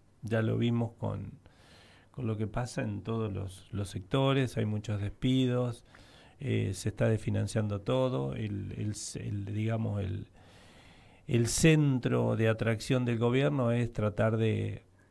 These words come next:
eh, disminuir el Estado, de achicarlo, de hacerlo muy chiquitito, pero usar el Estado para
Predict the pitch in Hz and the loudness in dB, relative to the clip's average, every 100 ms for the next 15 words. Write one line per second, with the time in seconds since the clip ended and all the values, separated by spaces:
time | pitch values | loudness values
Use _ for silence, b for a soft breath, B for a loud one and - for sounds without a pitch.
0 | - - 107 98 - - 117 113 117 110 | -20 -8 -6 -6 -10 -8 -2 0 2 4
1 | 120 113 110 107 - 139 117 113 104 - | 4 4 2 2 6 6 6 2 0 -6
2 | - 135 123 117 110 117 113 113 113 117 | 2 2 4 2 0 0 2 0 -2 -2
3 | 123 151 143 139 196 - - _ _ _ | 0 0 0 -2 -4 -8 -20 _ _ _
4 | _ - 170 165 170 - 131 135 135 139 | _ 2 4 4 2 0 0 0 -2 -2
5 | 135 131 143 139 117 110 117 | 2 2 0 0 2 2 0